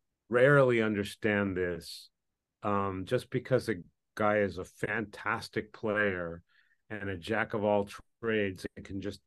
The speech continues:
play anything, that in no way means that guy's the right guy for this particular part that I'm working on.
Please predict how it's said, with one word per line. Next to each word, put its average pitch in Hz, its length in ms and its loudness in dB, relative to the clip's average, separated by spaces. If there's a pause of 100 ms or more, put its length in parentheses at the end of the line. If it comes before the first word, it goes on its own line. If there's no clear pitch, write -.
(100)
play 117 440 0
anything, 104 680 0 (420)
that 147 220 4 (520)
in 110 320 0
no 156 220 8
way 160 420 8
means 101 500 -2
that 104 200 -2
guy's 107 320 2
the 110 160 0
right 107 320 2
guy 107 240 2
for 104 260 -6
this 104 160 0
particular 120 600 0
part 107 340 0
that 98 140 -2
I'm 101 160 -2
working 101 340 0
on. 73 180 -10